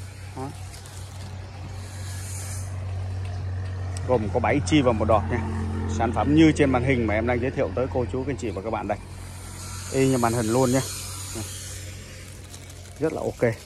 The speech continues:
Liền lạc luôn nha cả nhà. Đây, một cái, cái chi này là nó rất là lớn, nó rộng lắm,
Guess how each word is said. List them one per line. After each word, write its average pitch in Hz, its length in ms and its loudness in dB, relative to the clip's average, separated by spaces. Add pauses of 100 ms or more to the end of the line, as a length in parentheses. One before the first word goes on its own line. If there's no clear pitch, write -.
(1500)
Liền 127 240 6
lạc 107 300 0
luôn 120 160 2
nha 107 80 -2
cả 110 100 -6
nhà. 113 180 -2 (460)
Đây, 107 100 -8 (100)
một 107 280 -4
cái, 123 180 2 (960)
cái 127 140 0
chi 143 260 8
này 117 180 2
là 101 120 -2
nó 113 140 0
rất 170 180 2
là 123 120 4 (180)
lớn, 151 360 8
nó 135 180 0
rộng 117 260 2
lắm, 135 100 -2